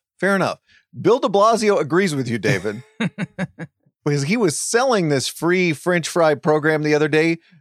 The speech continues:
Speaker 1: by eating a hamburger during his press conference. I kid you not. I want you to hear Bill de Blasio encouraging New York City residents to get vaccinated while eating a hamburger.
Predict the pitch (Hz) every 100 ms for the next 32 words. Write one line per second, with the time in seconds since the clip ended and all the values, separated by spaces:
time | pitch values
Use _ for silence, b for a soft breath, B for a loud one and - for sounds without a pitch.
0 | b 123 151 - - 196 254 240 170 135
1 | 156 185 185 170 156 156 143 151 156 151
2 | 147 139 _ _ _ - 143 - 127 -
3 | 104 131 - - _ _ _ _ _ _
4 | _ - 123 170 160 156 113 90 117 147
5 | 160 143 120 170 123 - 113 139 202 220
6 | 190 156 135 139 127 123 123 b b b
7 | 135 113 - 185 208 180 196 190 190 -
8 | 147 190 170 190 175 156 156 147 151 -
9 | - 127 110 214 185 160 - 139 127 131
10 | 123 b b - 120 120 - 156 151 151
11 | 117 123 120 101 90